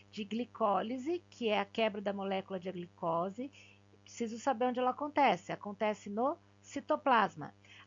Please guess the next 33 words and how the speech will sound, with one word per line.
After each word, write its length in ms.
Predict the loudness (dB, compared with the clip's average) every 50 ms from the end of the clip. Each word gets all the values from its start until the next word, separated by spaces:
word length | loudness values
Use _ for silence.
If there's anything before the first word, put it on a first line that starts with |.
| 2
A 120 | 2 2 2
segunda 520 | 2 0 -2 -2 0 -2 -4 -2 0 0
etapa 600 | 0 0 2 2 4 4 4 2 0 -4 -6 -6 -6 -8 -8 -6
é 80 | -6
o 60 | -6 -6
ciclo 420 | -8 -10 -10 -10 -10 -8 -8 -8
de 220 | -6 -6 -6 -8
Krebs, 800 | -6 -4 0 2 2 4 2 2 0 0 -2 -4 -4 -4 -6 -6 -4
também 320 | -2 -2 0 0 0 0 0
chamado 440 | -2 -6 -4 -4 -4 -4 -6 -8
de 100 | -10 -14
ciclo 560 | -14 -14 -8 -6 -6 -6 -6 -8 -8 -8 -8 -10 -12 -18 -20 -14
de 160 | -2 2 4 6
ácido 400 | 6 6 4 0 -4 -10 -10 -12
cítrico, 800 | -14 -10 -6 -4 -4 -4 -4 -4 -6 -8 -6 -4 -4 -4 -4 -6 -12 -20 -12 -4
e 100 | 2 4
acontece 640 | 4 4 4 0 -6 -4 2 2 4 4 2 2 0
aí 240 | 0 0 0 -2 -4 -6
na 320 | -4 0 2 2 2 2 0
mitocôndria, 720 | -2 -4 -2 -2 -2 0 0 0 2 2 2 0 0 0
mais 400 | 0 0 0 2 2 2 2 0
especificamente 1200 | -2 -6 -6 -6 -6 -6 -4 -6 -8 -8 -8 -10 -8 -6 -4 -4 -2 -2 -4 -4 -6 -4 -4 -4
na 280 | 0 2 2 2 2 -2 -6 -12 -20 -20 -20 -14 -8
matriz 840 | -2 2 4 4 4 2 0 -4 -2 0 2 4 4 4 4 2 0
mitocondrial, 800 | -4 -6 -2 -2 -2 -2 0 -2 -2 2 4 6 6 6 4 4
naquela 400 | 0 -4 -2 0 2 2 2 2
parte 280 | 4 2 2 2 0 -2
da 100 | -2 -2
mitocôndria 540 | -2 -2 -4 -6 -6 -6 -6 -6 -4 -6 -6
que 100 | -6 -4
faz 240 | -2 0 0 0 -2
assim, 380 | -6 -8 -6 -4 -4 0 0
ó, 180 | 0 0 0